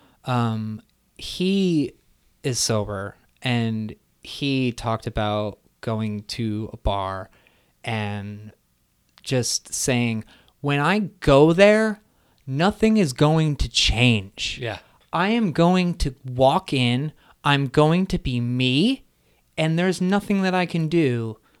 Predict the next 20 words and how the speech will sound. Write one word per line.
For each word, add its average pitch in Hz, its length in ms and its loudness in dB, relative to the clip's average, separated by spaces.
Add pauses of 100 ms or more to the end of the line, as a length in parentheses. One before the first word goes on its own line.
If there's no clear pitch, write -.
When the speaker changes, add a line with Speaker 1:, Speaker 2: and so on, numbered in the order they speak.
(140)
Speaker 1:
that 120 400 0 (380)
makes 165 380 2
that 156 480 4 (160)
any 160 260 2
different." 117 420 -2 (140)
Speaker 2:
Yep. - 240 -4 (200)
Speaker 1:
And 139 220 -4
that's 160 440 0 (280)
kinda 208 340 2
what 196 200 4
it 185 140 2
is. 110 500 -2 (120)
And 185 140 -2
I 202 80 2
think 247 320 0
that 208 140 2
I 156 140 8
also, 143 520 4
like, 131 400 0 (460)
man, 214 420 4